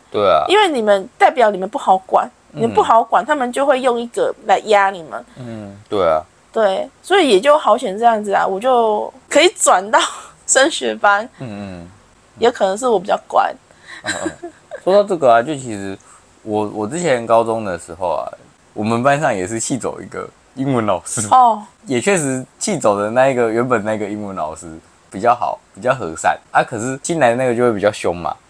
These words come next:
Speaker 2: 嗯。
Speaker 1: 对啊，然后结果新，新来的老师就又是我原本在那个升学班的那个老师。
Speaker 2: 啊？
Speaker 1: 呃，好，我现在，我大概讲一下，就是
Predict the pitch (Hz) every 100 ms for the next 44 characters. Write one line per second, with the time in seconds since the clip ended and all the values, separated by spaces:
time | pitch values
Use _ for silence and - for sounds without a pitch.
0 | - - - - - - - 127 120 127
1 | 127 131 113 113 135 123 - 131 110 92
2 | 87 80 101 104 113 107 117 107 117 98
3 | 82 92 92 78 85 90 87 _ _ 107
4 | 87 85 117 107 95 87 90 85 85 80
5 | 65 - - _ _ _ _ _ _ _
6 | _ _ _ _ _ _ _ _ - 302
7 | - - - 107 104 101 107 101 95 104
8 | 147 147 147 - 98 104 147 165 - 71
9 | - - 92 - _ _ - 165 170 156